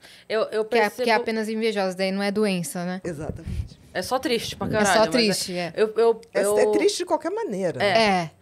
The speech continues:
Speaker 1: Eu percebo que tem muito uma situação que é assim: é... a pessoa quer ter aquilo que a outra tem, mas ela não tá disposta a pagar o preço que a outra pagou. Então, ela, ela vê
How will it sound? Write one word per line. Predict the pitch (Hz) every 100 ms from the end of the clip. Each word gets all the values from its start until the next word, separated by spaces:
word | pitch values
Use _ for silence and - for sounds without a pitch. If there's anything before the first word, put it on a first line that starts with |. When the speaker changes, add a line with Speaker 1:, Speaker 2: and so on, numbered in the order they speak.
| - - -
Speaker 1:
Eu | 208
percebo | 240 240 277
que | 254
tem | - 247
muito | 262 302
uma | 294 269
situação | - 247 214 - 254 254 190 -
que | 220
é |
assim: | 208 214 208 165 151 - _ _ _
é... | 165 175 170 170 165 160 160 - _ _ _ _ _ _
a | -
pessoa | 226 220 262 269
quer | - - 247 254
ter | 254 240
aquilo | 254 262 262
que | 269
a | 277
outra | 240 240 247 277
tem, | 262 170 156 _ _ -
mas | 190
ela | 220
não | 247
tá | 269
disposta | 240 - 262 262
a | 285
pagar | 269 233 254
o |
preço | 254 254 247
que | 262
a |
outra | 254 254
pagou. | 262 285 214 170 - _ _ _
Então, | 185 185 208 208 214 -
ela, | 170 180 -
ela | 196 196
vê | 175 208 220 262 381